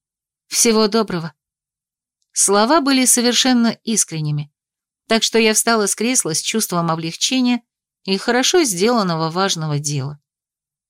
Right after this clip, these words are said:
«И тебе, Оливетта», ответила она, поднимаясь с места следом за мной.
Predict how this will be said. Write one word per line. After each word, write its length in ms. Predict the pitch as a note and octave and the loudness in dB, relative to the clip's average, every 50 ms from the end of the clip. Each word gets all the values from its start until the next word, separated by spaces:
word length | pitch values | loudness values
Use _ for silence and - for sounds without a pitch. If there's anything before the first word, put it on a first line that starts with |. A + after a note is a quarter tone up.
| _ _ _ _ _ _ _ _ _ _ _ _ _ _ - | _ _ _ _ _ _ _ _ _ _ _ _ _ _ -4
«И 240 | - G3 G3+ G3+ F#3 | 0 2 2 2 2
тебе, 680 | - - - G3 G3 F3 F3 E3+ F3+ G#3+ B3 A3 - _ | 2 2 2 2 2 2 2 0 2 2 0 -4 -6 _
Оливетта», 960 | - G3 G3 F#3 F3+ E3+ E3+ D#3+ C#3+ D3+ D3 C#3+ D3 _ _ - D#3 D#3 _ _ _ _ _ _ _ _ _ _ _ _ - | -4 -2 0 0 0 0 -2 -2 -2 -2 -4 -4 -6 _ _ -14 -14 -14 _ _ _ _ _ _ _ _ _ _ _ _ -4
ответила 560 | F#3 F#3+ - G#3 G#3+ A3 G3 - G3+ G3 F#3+ | -4 -2 0 2 0 2 2 2 2 2 2
она, 200 | F#3+ G3+ B3 C4+ | 2 2 2 0
поднимаясь 540 | C4+ - F#3+ F3 F3+ F#3 G3 G3 G3 F#3+ F#3+ | 0 -2 -6 -4 -4 -2 -2 -2 -2 0 0
с 100 | - - | 0 0
места 340 | G3 G#3 G#3+ G#3+ - - F3+ | 0 0 -2 -2 -2 -4 -2
следом 400 | - - F#3 F#3 F3+ F3 F3+ F3 | -2 -2 0 -2 -2 -2 -4 -2
за 160 | E3 E3+ F3 | -2 -2 -2
мной. 340 | E3+ E3 D#3+ D3+ D3 D3 _ | -4 -6 -6 -6 -8 -10 _